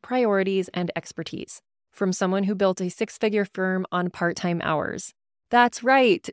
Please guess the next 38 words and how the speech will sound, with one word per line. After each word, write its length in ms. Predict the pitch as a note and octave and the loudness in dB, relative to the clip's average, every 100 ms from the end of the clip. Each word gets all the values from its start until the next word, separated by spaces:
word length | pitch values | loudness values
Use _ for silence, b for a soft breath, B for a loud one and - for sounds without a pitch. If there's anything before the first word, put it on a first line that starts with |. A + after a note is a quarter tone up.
| - | -4
You 200 | G3 G3 | -4 -2
can 320 | - F#3 G3+ | 0 2 2
stay 240 | A3+ B3 | 2 2
in 100 | B3+ | 2
control 300 | B3 A#3 A3+ | -2 0 2
of 80 | A3 | 2
your 100 | A3 | -2
time, 380 | G#3+ F#3+ F#3 F#3+ | -2 -2 -2 -4
keep 240 | - C#4 - | -4 -6 -2
family 400 | G#3 F#3+ F#3 F3+ | -2 -2 -2 -4
as 160 | E3+ | -4
your 120 | F3+ | -6
priority, 580 | E3+ F3 E3+ E3 E3 E3 | -6 -6 -4 -4 -4 -6
and 240 | F3 F3 F3+ | -6 -6 -6
serve 240 | - D#3+ | -6 -6
your 140 | E3 | -6
clients 480 | D#3+ E3+ D#3 D#3+ - | -8 -8 -6 -8 -6
well. 400 | D#3 D3 - - - _ _ _ | -2 -2 -2 -6 -10 _ _ _
It 160 | - A#3+ | -4 -2
just 260 | - C4+ - | -2 -2 -2
takes 320 | C4 A#3+ - | -4 -4 -6
a 60 | F3 | -6
little 340 | E3 F#3+ G#3 | -4 -2 0
strategy 480 | G3+ G3 F#3+ F#3 F#3 | -2 0 0 0 -2
up 100 | E3+ | -2
front, 340 | - E3+ F3 - | -4 -6 -6 -6
and 100 | E3+ - | -8 -4
I'm 220 | G3 C#4 | -2 -2
going 200 | D4 D4+ | -2 -2
to 100 | D4+ | -4
help 280 | A#3+ G3+ - | -4 -6 -4
you 120 | G3+ | -4
with 160 | F#3 - | -4 -4
that 200 | F3+ F3 | -6 -4
during 280 | E3+ E3 | -6 -6
this 160 | E3 E3 | -6 -8
free 280 | - E3 D#3 | -10 -8 -8
training. 540 | - - E3 F3+ F#3 | -8 -8 -8 -8 -10